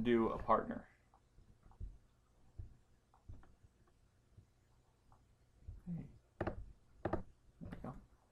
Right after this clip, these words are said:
Now, interestingly enough, is this concept of partnership, um, here. And Jesus, again, isn't referring to salvation because there's already a partnership established.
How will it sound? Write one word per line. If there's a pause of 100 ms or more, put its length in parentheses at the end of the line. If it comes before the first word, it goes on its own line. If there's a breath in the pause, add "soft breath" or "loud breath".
(2250 loud breath)
Now,
interestingly
enough, (640 loud breath)
is
this
concept
of
partnership, (240)
um,
here.
And
Jesus, (400)
again,
isn't
referring
to
salvation
because
there's
already
a
partnership
established.